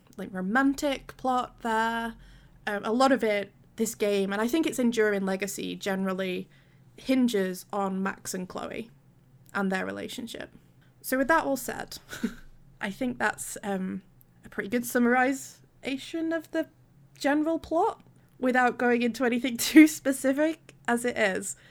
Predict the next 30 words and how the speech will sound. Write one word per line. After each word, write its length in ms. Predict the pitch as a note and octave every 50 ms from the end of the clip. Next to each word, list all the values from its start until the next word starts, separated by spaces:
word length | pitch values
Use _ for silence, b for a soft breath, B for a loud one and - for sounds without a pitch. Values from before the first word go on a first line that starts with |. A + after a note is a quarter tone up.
| B -
What 260 | C#4 D4 D4+ - -
are 80 | C4+
some 220 | B3+ - - A#3+ A3+
of 140 | A3+ G#3+ G#3+
your 180 | G#3 G#3 G#3 G3+
standout 500 | G3+ - - G3+ G3+ G3+ G3 G3+ G3+ -
moments 800 | G3 G3 F#3+ F#3+ F#3+ F#3 F#3 F#3 - - - - - - - - _ - - - - - - - - - -
from 580 | - - A3+ A3 G#3 G3 G3 F#3+ F#3 F#3 F#3 - _ _ _ - - - - - - -
within 720 | - G3+ G#3 G#3 G3 G3 G3+ G3 F#3 F3+ F3+ F3+ F#3 F#3 F#3 - _ _ _ _ - -
the 180 | A3 G3+ G3 -
overarching 640 | G3 G3 G3 F#3+ F#3+ F#3 F3+ F3+ - - G#3 G3 F#3
story? 640 | - - - G3 F#3+ F#3 F#3 F#3 F#3+ F#3+ F#3+ F#3+ - -
Like, 160 | - G3+ G3+ G#3+
as 60 | -
I 40 | G3 F#3+ - - G#3+
said, 120 | G3+ - -
told 260 | - A3+ G#3+ A3 A3
over 180 | G#3 G3 F#3+ F#3+
the 100 | F#3+ F#3
five 300 | - G#3+ G#3 G3+ G3 F#3+
episodes. 640 | F#3+ F#3+ - - - G3 F#3 F3+ F3 F3 F3+ - - b b b b b b b b -
I 40 | G3+
guess 340 | - B3+ - - - - - -
we 140 | A3+ A3+ G#3
might 280 | F#3+ G#3+ A3+ A#3+ B3+ -
have 120 | G3+ G3
all 140 | G#3 A3 A3
had 160 | G#3 G3+ F#3+
different 280 | - G3 - - G3 -
outcomes 640 | G3 G3 - - - G3+ G3 - G3+ G3 - -